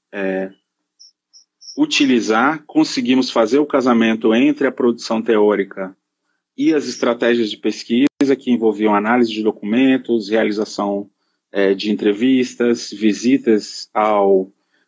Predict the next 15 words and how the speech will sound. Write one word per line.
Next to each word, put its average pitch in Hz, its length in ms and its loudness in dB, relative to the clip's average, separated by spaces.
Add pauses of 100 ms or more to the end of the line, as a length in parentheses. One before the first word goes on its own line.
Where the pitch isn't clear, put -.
espaço 107 540 -4
do, 95 480 0
do 98 300 -4
sanatório, 117 1000 -2 (680)
também 120 400 0
alguns 120 340 -2
exercícios 120 720 -2
de 113 100 -6
debate, 110 640 0
discussão 113 720 -4 (380)
dentro 117 300 0
do 107 100 -2
próprio 107 340 -2
grupo. 123 560 -2 (1400)
Então, 131 800 0